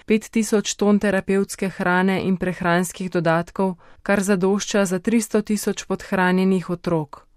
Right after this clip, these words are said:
Hrana mora priti v Nairobi v najkrajšem možnem času, kar pomeni, da je potreben letalski prevoz, ki pa je zelo drag, saj je za prevoz stotih ton hrane iz Francije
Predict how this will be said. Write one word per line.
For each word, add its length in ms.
Hrana 500
mora 300
priti 560
v 120
Nairobi 540
v 60
najkrajšem 680
možnem 440
času, 520
kar 200
pomeni, 540
da 80
je 140
potreben 580
letalski 600
prevoz, 580
ki 120
pa 120
je 120
zelo 320
drag, 340
saj 260
je 60
za 140
prevoz 640
stotih 580
ton 280
hrane 520
iz 160
Francije 680